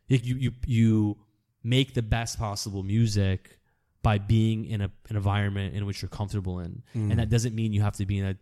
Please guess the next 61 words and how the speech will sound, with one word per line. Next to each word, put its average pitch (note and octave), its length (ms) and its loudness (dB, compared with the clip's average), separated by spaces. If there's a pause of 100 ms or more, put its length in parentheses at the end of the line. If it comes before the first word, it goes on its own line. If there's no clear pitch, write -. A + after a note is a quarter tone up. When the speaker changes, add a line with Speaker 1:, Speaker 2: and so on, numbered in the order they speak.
(440)
Speaker 1:
two A2+ 180 4
thousand G2+ 320 2
dollar G2 260 6
a F#2+ 60 2
day G2 120 4
recording G2 380 2
studio F#2+ 440 -2
with F#2+ 160 -6
a - 20 -12
huge G2 420 -6
board G2 280 2
in F#2+ 80 0
front F#2+ 420 -6
and F#2+ 220 -12
Speaker 2:
Yeah. G#2 240 0
Speaker 1:
all G#2+ 160 -6
these G2 160 -2
gadgets G2+ 560 -4
and G2+ 120 -8
things, G2 220 -2
'cause G#2+ 80 -4
all A#2+ 160 -2
those B2 160 2
things A#2 160 -2
are G2 80 -2
just F#2+ 160 -4
distractions. - 840 -4
Speaker 2:
Absolutely. G2+ 540 -2
Speaker 1:
All B2 200 6
our C#3 80 6
studios G#2+ 420 4
are F#2 40 -4
bare. G2+ 200 0
We F#2+ 80 0
got F#2 100 -2
a F#2 40 -2
mic, G#2 360 -2
we G#2+ 60 -4
got G2 140 -2
an F#2 80 -6
amp, G#2 360 -4
we A2 80 0
got G2 100 0
a G2+ 60 0
keyboard. A2 480 2
Like, G2+ 240 -2 (420)
and G#2+ 80 -4
if G2+ 80 -4
you G#2 120 2
want G#2 140 0
instrumentalists, A2+ 580 -4
like, G2 100 -10 (360)
you G2+ 100 -8
know, G2 140 0
let's G2 120 0
do C3 200 4
it. E2+ 120 -2 (300)
But A2 140 6
we're A2 180 6
not, A2+ 240 4
like, G2+ 280 0